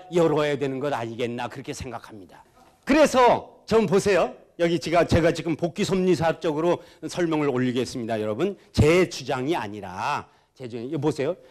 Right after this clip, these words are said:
지금 아버-, 아, 아버님의 우리 복귀 섭리 역사를 쭉 보면은 세 가지입니다. 메시아 재강림 시대가 있었어요. 그래서 아, 아, 아버님이 재림주로 오셨어요. 이제 참부모님이 재림주가 오시고 그 재림주가 독생녀를 만나셔서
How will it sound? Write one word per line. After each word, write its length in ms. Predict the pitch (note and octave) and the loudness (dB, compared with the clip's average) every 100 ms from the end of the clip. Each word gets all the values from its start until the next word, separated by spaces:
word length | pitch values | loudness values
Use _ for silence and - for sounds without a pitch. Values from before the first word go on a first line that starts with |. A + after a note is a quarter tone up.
| - - | -20 -18
지금 560 | - F#3 A3 G#3 C4 - - _ _ _ | -6 0 2 2 0 -8 -20 _ _ _
아버-, 640 | - A#2+ D3 C#3+ F3+ G3+ E3+ | -12 -4 -2 2 4 4 2
아, 240 | C#3 B2+ - - | -8 -12 -14 -4
아버님의 580 | C3+ D3+ D#3 E3+ F#3 F#3 | 2 4 6 6 4 4
우리 200 | D#3 F#3+ | 2 0
복귀 300 | C#3+ - F3+ | -2 -6 -10
섭리 260 | E3 D#3+ | -8 -4
역사를 340 | D#3+ D3 D#3+ D#3 | -4 -2 -4 -4
쭉 200 | F3+ - | -8 -4
보면은 460 | C#3+ D3 A#3 E3 - | 0 0 2 0 -2
세 220 | - G3+ | 2 4
가지입니다. 580 | F3 D3 C#3 A#2+ G#2 F#2 _ - _ | 4 0 -2 -4 -4 -8 _ -20 _
메시아 540 | C3 D3+ D3+ - G3 | -2 0 -2 -2 0
재강림 680 | F#3 D#3+ E3+ E3 E3 D#3+ D#3 | 0 2 2 2 0 2 0
시대가 400 | C#3 C3+ C#3 C3 | -4 -4 -4 -2
있었어요. 480 | A#2 A#2 - A2+ F2 _ _ _ | -4 -8 -6 -6 -6 _ _ _
그래서 200 | - D#3 D#3 - | 0 0 0 -8
아, 160 | - C3 | 0 0
아, 300 | C3 A#2+ C#3 | 0 -4 -8
아버님이 680 | A#2+ B2 C#3 C#3 F3+ A3+ - - | -4 -2 0 2 2 2 -4 0
재림주로 600 | C#3+ C3+ C3+ A#2+ A#2+ A#2+ | 4 4 2 -2 -2 0
오셨어요. 440 | A#2 C3 - A2+ | 0 -2 -2 -4
이제 180 | G2 F2+ | -6 -12
참부모님이 640 | - D#3 C#3+ C#3 C3+ C3+ | -10 -6 -2 0 2 0
재림주가 520 | B2+ B2 A#2+ A#2+ A#2 B2 | 0 -2 -2 -4 -2 0
오시고 440 | A#2 D#3 A#3 B3+ - - | 0 2 4 4 -4 -18
그 140 | - C#3+ | -8 -4
재림주가 560 | C3+ B2+ C3 B2 C3+ | -2 0 0 -2 -2
독생녀를 580 | C3+ B2 - C3+ C3 C3 | -2 -4 -2 -2 0 -2
만나셔서 720 | B2+ A#2+ B2 A#2+ C3 D3+ A3+ | -2 -4 -4 -4 -4 0 -2